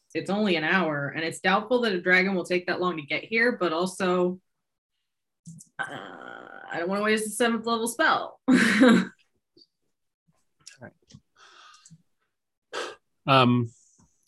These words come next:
Speaker 2: after about a half hour, uh, you hear, um,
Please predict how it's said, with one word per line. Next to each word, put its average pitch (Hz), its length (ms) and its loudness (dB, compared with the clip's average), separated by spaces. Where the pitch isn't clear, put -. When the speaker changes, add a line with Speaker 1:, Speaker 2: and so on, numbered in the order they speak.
Speaker 2:
after 175 580 6
about 131 260 6
a 120 40 2
half 165 360 0
hour, 110 500 2
uh, 110 320 2
you 123 160 0
hear, 127 280 6
um, 120 480 2